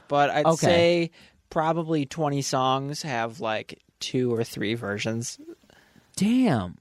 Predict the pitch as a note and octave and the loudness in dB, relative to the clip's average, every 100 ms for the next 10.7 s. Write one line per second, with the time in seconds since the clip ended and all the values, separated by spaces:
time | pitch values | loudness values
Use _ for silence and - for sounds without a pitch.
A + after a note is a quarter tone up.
0 | _ _ - C4+ A3 D#3+ - F3+ D#3 - | _ _ -6 0 2 0 2 0 2 2
1 | D3+ D3+ D3+ D#3 E3+ D3+ C#3 C3 A#2 - | 2 4 2 2 2 4 4 2 0 -10
2 | _ _ _ - - _ - - - C3+ | _ _ _ -20 -20 _ -20 -20 -2 2
3 | C3 B2+ A#2+ - D3 C3 - C3+ B2 B2 | 4 4 2 0 -2 0 0 2 4 2
4 | A#2 A#2+ A#2 A2+ A2+ A2 G#2+ A#2+ A2 B2 | 2 2 2 2 2 2 2 2 0 -2
5 | A2 A2+ A2 A2 G2+ G#2+ G2+ G#2 A2 G2+ | -2 -2 -2 -2 -2 -4 -4 -6 -4 -4
6 | G2 F#2+ C#3 C3+ A#2 G#2+ G#2 G#2 - D#3+ | -2 -4 -6 -4 0 2 2 -2 -6 -2
7 | G#2+ G2+ D#3+ F3 E3 D#3 C#3+ - - - | 2 4 4 4 2 2 0 -2 -8 -10
8 | - - D#3+ D3+ D#3 D3+ C#3 - B2+ C3+ | -14 -8 -2 2 4 2 -2 -2 -2 -2
9 | B2 C3 B2 B2 A#2+ A2 B2 A#2+ A#2 A#2+ | -2 -4 -4 -6 -6 -8 -6 -4 -2 0
10 | A#2+ A#2 A#2 - A2 A#2 | 0 0 -2 -4 -2 -2